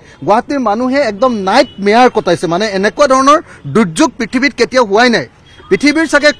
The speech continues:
কোনো চিটিত এনেকুৱা ধৰণৰ দুৰ্যোগ হোৱা নাই যে মানুহ সন্ধিয়া চাৰিটা বজাত ওলাই গৈ, চাৰি পা-, চাৰে চাৰিটাত ওলাই গৈ, অফিচৰ পৰা ওলাই আহি ঘৰ পাবৰ কাৰণে ৰাতিপুৱা তিনিটা বাজিছে। এনেকুৱা ধৰণৰ দুৰ্যোগ চাগে পৃথিৱীৰ কোনো মহানগৰত ঘটাই নাই।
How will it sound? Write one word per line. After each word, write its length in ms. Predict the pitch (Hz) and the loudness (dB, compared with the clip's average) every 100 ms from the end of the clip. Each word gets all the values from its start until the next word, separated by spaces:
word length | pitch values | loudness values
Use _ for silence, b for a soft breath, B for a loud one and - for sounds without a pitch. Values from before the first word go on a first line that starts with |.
| - | -6
কোনো 260 | 226 277 359 | -2 0 0
চিটিত 360 | - 240 277 233 196 | 0 -6 -6 -8 -6
এনেকুৱা 300 | 208 226 254 | -6 -4 -2
ধৰণৰ 260 | 247 247 233 185 | 0 0 -2 -2
দুৰ্যোগ 300 | 165 208 214 | -4 -2 2
হোৱা 120 | 220 | 2
নাই 180 | 180 190 - B B - | 2 0 -2 B B -2
যে 60 | 214 | 0
মানুহ 380 | 185 185 247 311 233 b b - | 2 2 2 2 0 b b -8
সন্ধিয়া 340 | 175 190 233 269 | -4 -2 0 0
চাৰিটা 320 | - 185 196 240 | 0 0 0 -2
বজাত 240 | 226 240 190 | -4 -6 -4
ওলাই 200 | 185 208 | -2 0
গৈ, 160 | 220 294 - | 0 -4 -4
চাৰি 180 | 185 214 | -4 -2
পা-, 160 | 220 185 175 | -4 -4 -4
চাৰে 160 | 175 220 | -4 -2
চাৰিটাত 260 | 226 233 180 | -4 -4 -2
ওলাই 200 | 175 190 | 0 0
গৈ, 180 | 254 453 - b b | 0 -2 -6 b b
অফিচৰ 380 | - 160 214 240 | -6 -4 0 0
পৰা 160 | 226 233 185 | 2 -2 0
ওলাই 260 | 180 214 240 | 2 4 4
আহি 180 | 247 320 427 B B B 120 | 4 2 0 B B B -8
ঘৰ 240 | 131 233 | 0 2
পাবৰ 280 | 294 240 254 247 | 2 2 2 0
কাৰণে 180 | 247 233 | -2 -2
ৰাতিপুৱা 300 | 214 220 226 - | -4 -4 -6 -4
তিনিটা 260 | 185 180 233 | -4 0 0
বাজিছে। 340 | 196 175 226 277 b b 165 | 0 -2 -4 -4 b b -6
এনেকুৱা 260 | 208 254 | -6 -4
ধৰণৰ 280 | 233 240 247 165 | -4 -2 -2 -2
দুৰ্যোগ 280 | 170 139 214 | -4 -6 -8
চাগে 180 | 226 226 240 | -4 -4 -4
পৃথিৱীৰ 360 | 160 208 196 214 | -6 -6 -8 -8
কোনো 260 | 165 190 269 | -6 -4 -4
মহানগৰত 520 | 190 147 170 170 180 | -6 -6 -6 -4 -4
ঘটাই 300 | 135 139 147 | -6 -6 -6
নাই। 120 | 120 | -8